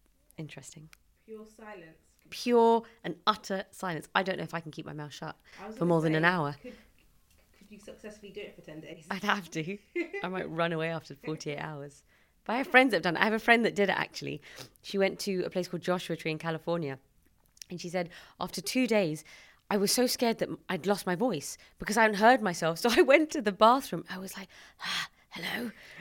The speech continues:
Speaker 1: <laughs> Is it?" <laughs> She wasn't sure her voice was still there. <laughs> She's like, "I haven't heard it. Have I still got it?" That was brilliant. I, that sounds like something I would do.
Speaker 2: <laughs>
Speaker 1: And the other thing, actually, is just to do ten days of charity. But I would lo-, I'd do that anyway.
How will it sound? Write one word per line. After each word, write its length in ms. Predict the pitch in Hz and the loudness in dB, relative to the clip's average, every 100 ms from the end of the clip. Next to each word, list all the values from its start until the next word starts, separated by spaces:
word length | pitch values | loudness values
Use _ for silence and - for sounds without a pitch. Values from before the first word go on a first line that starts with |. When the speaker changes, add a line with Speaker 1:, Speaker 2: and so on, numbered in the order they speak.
| - | -4
Speaker 1:
<laughs> 500 | 370 440 - 508 - | -2 -2 -6 -12 -4
Is 100 | 226 | 4
it?" 120 | 302 - | 4 4
<laughs> 60 | - - 539 - 392 415 - - - - | -2 8 8 12 10 10 4 -4 -4 0
She 60 | |
wasn't 280 | 359 294 302 | 2 4 2
sure 200 | 381 285 | 6 8
her 120 | 294 | 8
voice 320 | 254 254 330 330 | 6 4 4 2
was 160 | 269 | -4
still 240 | - 247 240 | 2 4 6
there. 340 | 254 269 277 | 12 12 12
<laughs> 0 | |
She's 200 | - - - - - | 8 -2 -10 -4 2
like, 120 | - | 6
"I 60 | |
haven't 320 | 330 277 269 277 | 8 6 4 2
heard 260 | 262 302 | 2 2
it. 60 | 233 | 2
Have 140 | 123 | 2
I 60 | 208 | 0
still 220 | 208 175 | 0 -4
got 280 | - 175 214 | 0 2 6
it?" 300 | 480 640 - _ _ - - - - - | 6 4 -4 _ _ -20 -18 -18 -6 0
That 140 | 160 | 0
was 120 | 151 | 0
brilliant. 500 | - 156 147 147 139 - | -8 -4 -2 0 -2 -2
I, 100 | 190 | -4
that 140 | 165 - | -4 -4
sounds 140 | 180 | -2
like 120 | 160 | -2
something 240 | 156 156 160 | -4 -2 0
I 100 | 160 | -2
would 140 | 160 | -2
do. 140 | 147 147 | -6 -12
Speaker 2:
<laughs> 40 | - _ 339 _ _ - | -14 _ -20 _ _ -6
Speaker 1:
And 80 | 233 | 2
the 60 | |
other 160 | 294 339 | 4 4
thing, 180 | 262 220 | 0 -2
actually, 460 | - - 214 220 214 - - | -2 -4 -4 -4 -6 -20 -10
is 160 | 170 | -8
just 160 | 202 - | -6 -8
to 80 | 160 | -8
do 100 | 165 | -10
ten 220 | - 143 | -8 -8
days 160 | 135 139 | -8 -12
of 100 | - | -12
charity. 400 | 143 139 - - | -12 -12 -14 -8
But 120 | - | 0
I 120 | 165 | 2
would 180 | 147 143 | 2 -2
lo-, 120 | 143 - | -6 -6
I'd 140 | 139 | -6
do 120 | 135 | -8
that 180 | 117 117 | -8 -8
anyway. 360 | 120 123 131 | -10 -14 -18